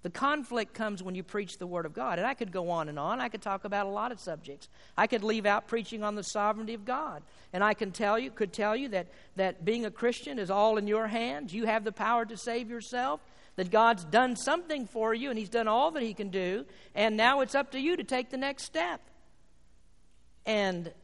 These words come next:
I could preach that, and we'd bring a lot of people back to Berean Baptist Church.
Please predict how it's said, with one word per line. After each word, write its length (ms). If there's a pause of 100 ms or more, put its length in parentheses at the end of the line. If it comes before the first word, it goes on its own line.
(120)
I 140
could 240
preach 340
that, 460
and 180
we'd 220
bring 220
a 60
lot 380
of 100
people 300
back 300
to 100
Berean 320
Baptist 460
Church. 480